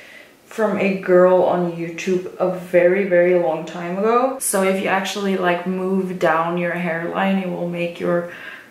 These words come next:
forehead look a lot smaller. So same thing here, you can just apply a little bit, shadow here, and especially, like, around here, as you guys can see, it's just very, I don't know,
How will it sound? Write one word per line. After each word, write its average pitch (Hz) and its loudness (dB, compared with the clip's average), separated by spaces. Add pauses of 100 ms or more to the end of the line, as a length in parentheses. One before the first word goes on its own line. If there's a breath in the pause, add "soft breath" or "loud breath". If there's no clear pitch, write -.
forehead 170 0
look 165 -2
a - -6
lot 156 -2
smaller. 226 2 (920 loud breath)
So 170 -2
same 180 -4
thing 175 -2
here, 196 4
you 196 -4
can 185 -6
just 180 -4 (180)
apply - -8
a - -10
little - -4
bit, - -6 (580 loud breath)
shadow 202 -4
here, 247 2 (180)
and 214 -10
especially, 214 2
like, 190 4
around 180 2
here, 185 2
as 185 0
you 190 -4
guys 180 2
can 175 -4
see, 202 -2 (100)
it's 190 -8
just 175 0
very, 170 0
I - -16
don't 240 -8
know, - -4